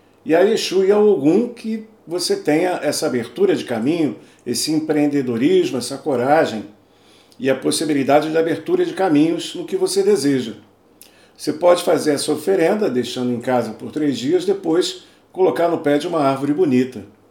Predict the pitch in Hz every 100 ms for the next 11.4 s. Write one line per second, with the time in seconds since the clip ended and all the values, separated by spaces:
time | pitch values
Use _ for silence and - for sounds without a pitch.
0 | _ _ _ _ _ _ _ _ _ _
1 | _ - 113 101 160 233 - - _ _
2 | _ _ _ _ _ - 131 143 151 165
3 | 202 160 127 120 147 147 - 151 - 156
4 | 156 185 151 175 - 190 190 214 - 185
5 | 156 113 151 156 165 160 160 196 - 151
6 | 156 160 - - _ _ _ - 143 135
7 | 135 120 160 151 139 131 120 123 117 139
8 | 127 127 120 156 147 139 147 156 156 196
9 | - 123 120 - 135 _ _ _ - 139
10 | 139 139 131 123 123 - 151 - - -
11 | 139 104 107